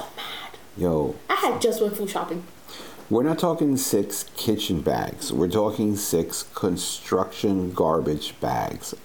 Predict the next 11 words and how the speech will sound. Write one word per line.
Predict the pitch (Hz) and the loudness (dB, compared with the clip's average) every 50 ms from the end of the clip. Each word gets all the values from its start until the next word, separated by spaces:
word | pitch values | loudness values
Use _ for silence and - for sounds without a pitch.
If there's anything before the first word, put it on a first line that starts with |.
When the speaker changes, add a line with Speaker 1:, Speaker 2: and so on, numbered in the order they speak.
| - - - - | -18 -12 -8 -6
Speaker 2:
of | 71 71 - | -6 -6 -6
food. | - - - - - 67 - - - - - - - - - - - - - - - - - | -8 -8 -6 -4 -4 -4 -6 -8 -12 -14 -16 -18 -18 -18 -20 -18 -18 -18 -18 -18 -20 -6 -2
We | - 85 73 | 0 0 2
had | 76 80 76 67 - - - - | 2 0 0 -2 -4 -10 -14 -2
just | - - 82 78 73 - - | 2 2 2 2 0 -2 0
gone | - 80 78 82 78 | 0 2 2 2 0
food | 76 - 73 71 65 | 0 0 0 0 0
shopping | - - - - - - 71 69 - | 0 -2 -2 -2 -4 -6 -8 -6 -4
and | 67 69 69 | -4 -4 -4
couldn't | - - 82 73 73 - | -2 -2 -2 -2 -2 -4
save | - - - 71 71 71 69 | -2 0 2 2 2 0 -2